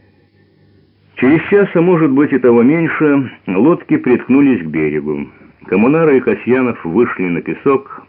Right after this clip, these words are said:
сделали несколько шагов, остановились, осмотрели склон Яра, полого спускавшегося к реке. «А место тут отменное, не хуже нашего», — сказал Васюха.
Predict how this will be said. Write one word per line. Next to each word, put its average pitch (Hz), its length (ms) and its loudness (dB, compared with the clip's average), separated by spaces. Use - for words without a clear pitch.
сделали 120 540 0
несколько 113 540 -2
шагов, 92 500 -2
остановились, 98 720 -2
осмотрели 107 760 -2
склон 85 340 -2
Яра, 117 480 -2
полого 110 540 -2
спускавшегося - 880 -6
к - 80 -14
реке. 64 420 -10
«А 98 120 -2
место 180 400 2
тут 175 160 0
отменное, 127 880 2
не 98 160 -2
хуже 127 320 0
нашего», — 101 480 -2
сказал 80 320 -4
Васюха. 71 560 -10